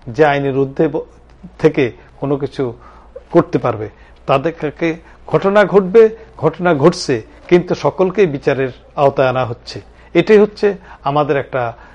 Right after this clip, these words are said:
অ্যাচিভমেন্ট। আমি মনে করি বাংলাদেশের আজকে যে কোনো ব্যক্তি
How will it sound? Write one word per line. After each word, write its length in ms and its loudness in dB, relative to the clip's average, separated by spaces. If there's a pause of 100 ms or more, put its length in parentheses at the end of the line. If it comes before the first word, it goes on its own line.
(160)
অ্যাচিভমেন্ট। 680 -4 (380)
আমি 180 0
মনে 200 0
করি 260 -2 (300)
বাংলাদেশের 600 0 (320)
আজকে 400 -6 (420)
যে 300 8
কোনো 300 -2
ব্যক্তি 600 0